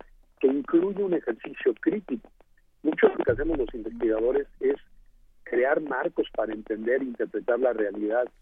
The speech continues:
pero eso mismo tenemos, creo que, ponerlo al servicio de, de la sociedad. Y bueno, el, el tercer aspecto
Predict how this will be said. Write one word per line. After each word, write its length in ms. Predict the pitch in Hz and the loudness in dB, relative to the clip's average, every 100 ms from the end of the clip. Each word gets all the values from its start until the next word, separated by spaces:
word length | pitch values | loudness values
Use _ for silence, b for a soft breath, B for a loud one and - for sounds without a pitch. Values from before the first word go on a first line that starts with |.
| - - - - - | -20 -20 -20 -10 2
pero 180 | - 208 | 4 4
eso 240 | - 202 | 0 -8
mismo 520 | 151 160 190 - 123 - | -6 -6 -6 -6 -6 -2
tenemos, 380 | 117 127 135 139 - - _ - - | -2 0 -2 -6 -8 -18 _ -16 -2
creo 300 | 120 127 120 - | 4 4 4 0
que, 160 | 110 | 0
ponerlo 480 | 104 110 107 127 135 | -2 -6 -4 0 0
al 80 | 123 | 0
servicio 500 | 120 104 120 - 123 | -4 -8 -10 -4 -4
de, 220 | 107 98 92 | -2 -6 -8
de 100 | 104 | -10
la 120 | 98 101 | -10 -8
sociedad. 520 | 113 107 113 110 - - _ b b b _ _ _ | -8 -4 -2 0 -2 -8 _ b b b _ _ _
Y 60 | 185 | 4
bueno, 240 | 175 202 - | 6 6 2
el, 120 | 143 | -2
el 220 | 165 143 | 0 0
tercer 320 | - 151 208 233 | 0 2 2 0
aspecto 680 | - - - - - 156 | -4 -8 -4 -4 -4 -6